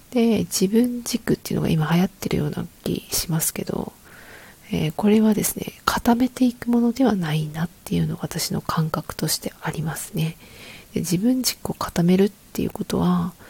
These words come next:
まあ、判断基準を持つっていうことかなというふうに私は思ってはいますけど、その判断基準でさえも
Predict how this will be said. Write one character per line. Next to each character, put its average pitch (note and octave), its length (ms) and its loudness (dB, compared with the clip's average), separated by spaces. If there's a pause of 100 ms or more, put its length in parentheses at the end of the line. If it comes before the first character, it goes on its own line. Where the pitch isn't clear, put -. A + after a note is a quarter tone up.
(220)
ま A3 80 2
あ、 - 20 0
判 A3 260 2
断 B3 200 2
基 B3 160 -2
準 F3 260 4
を - 20 0
持 D3+ 140 0
つ - 160 -4
っ - 40 -12
て - 120 -8
い - 80 0
う - 100 -2
こ - 120 -8
と - 500 -6 (260)
か E3+ 140 -4
な F#3+ 300 0
と - 120 -4
い - 80 2
う - 40 0
ふ D#3 80 -6
う D#3+ 60 -4
に E3+ 120 -4
私 - 300 -6
は - 200 -4
思 F3+ 240 0
っ F3+ 40 -4 (160)
て - 320 -6
は E3 160 -4
い - 20 -6
ま F3 160 -2
す - 140 -10
け E3+ 140 -8
ど、 G#3 300 -2 (540)
そ - 140 -2
の A#3 40 2
判 A#3+ 380 0
断 C4 240 2
基 C4 160 0
準 G#3+ 280 6
で E3 100 2
さ G3+ 200 2
え F#3 100 4
も E3+ 280 2